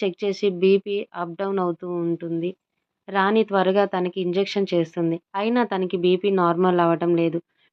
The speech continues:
వెంటనే డాక్టర్ కళ్యాణ్కి ఫోన్ చేసి చెప్తుంది.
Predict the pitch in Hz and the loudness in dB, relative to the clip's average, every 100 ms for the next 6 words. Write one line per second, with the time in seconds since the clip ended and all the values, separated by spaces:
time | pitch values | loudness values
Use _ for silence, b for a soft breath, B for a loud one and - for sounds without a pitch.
0 | _ 190 208 226 240 220 180 175 - 202 | _ 0 2 4 4 4 6 4 4 -8
1 | 190 185 180 190 185 190 196 180 175 175 | -8 -6 -2 0 0 -4 -6 -4 -4 -2
2 | 175 170 175 170 - 170 160 | -4 -4 -6 -6 -10 -8 -8